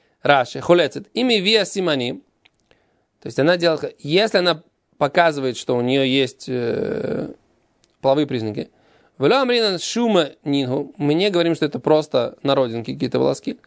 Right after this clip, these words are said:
Аваль койдем азманазе, но раньше этого, ктана, и она малолетняя, вен симоней симоним, и все ее признаки не признаки, вейно холец, не нужно ей даже хали-, халицу, дык иш ктив бы парша, макшина иш или иш,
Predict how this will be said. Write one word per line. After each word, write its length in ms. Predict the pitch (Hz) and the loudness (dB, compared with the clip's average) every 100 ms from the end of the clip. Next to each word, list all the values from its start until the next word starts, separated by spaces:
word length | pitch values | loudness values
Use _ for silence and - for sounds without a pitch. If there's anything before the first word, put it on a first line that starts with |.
| - - - - | -20 -20 -20 0
Аваль 380 | 143 156 226 190 | 2 4 4 2
койдем 420 | 208 247 226 202 | 4 4 2 -2
азманазе, 580 | 165 160 175 170 131 113 | -2 0 0 0 0 -2
но 160 | 123 | 0
раньше 360 | 135 170 214 170 | 4 4 2 0
этого, 280 | 135 131 131 | 0 0 -4
ктана, 580 | - - 151 165 202 202 | 0 4 4 4 0 0
и 80 | 143 | -2
она 140 | 135 | -2
малолетняя, 460 | 147 139 123 131 127 | -2 -2 -2 -4 0
вен 280 | 151 226 | 0 0
симоней 380 | - 175 180 175 | -2 0 0 0
симоним, 500 | 147 147 127 120 - | 0 -2 0 -2 -6
и 120 | - | -10
все 200 | 127 - 185 | -4 0 2
ее 140 | 180 | 2
признаки 340 | 170 165 151 | 0 0 0
не 120 | 139 127 | -2 -2
признаки, 420 | 127 120 - - _ - _ - | -2 -4 -4 -6 _ -20 _ -4
вейно 280 | 127 139 165 | 0 2 2
холец, 340 | 208 247 208 | 2 0 -2
не 100 | 156 | -2
нужно 160 | 170 185 | 0 0
ей 80 | |
даже 240 | 175 170 165 | 0 0 -2
хали-, 240 | 180 196 | 0 0
халицу, 340 | 180 190 202 151 | 0 -2 -2 -6
дык 480 | - - 180 151 | -8 -14 -2 -2
иш 300 | 165 226 277 | 0 0 -2
ктив 260 | - 202 165 | 0 -2 2
бы 100 | 151 | 2
парша, 420 | 151 139 127 - - _ _ _ _ | 2 2 0 -10 -18 _ _ _ _
макшина 360 | - 131 208 202 | -8 -2 0 0
иш 280 | 226 320 - | 0 0 0
или 240 | 208 170 | -2 -2
иш, 160 | 165 | -4